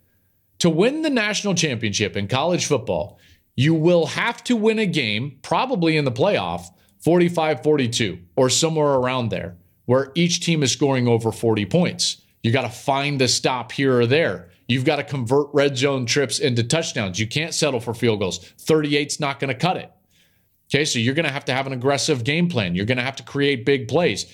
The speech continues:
There are moments when your defense, even though they're not being relied on completely in those games, has to come up with a stop, which is exactly what Georgia did in the course of the last, you know, fifteen plus minutes.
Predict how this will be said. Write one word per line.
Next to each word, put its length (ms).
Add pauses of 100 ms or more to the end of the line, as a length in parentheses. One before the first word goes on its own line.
(120)
There 140
are 100
moments 400
when 100
your 120
defense, 640 (200)
even 240
though 160
they're 160
not 240
being 220
relied 380
on 180
completely 560
in 80
those 200
games, 300 (200)
has 260
to 100
come 220
up 160
with 180 (100)
a 200
stop, 480
which 180
is 140
exactly 520
what 220
Georgia 480
did 380 (240)
in 80
the 80
course 280
of 100
the 40
last, 540
you 100
know, 340
fifteen 480
plus 300
minutes. 540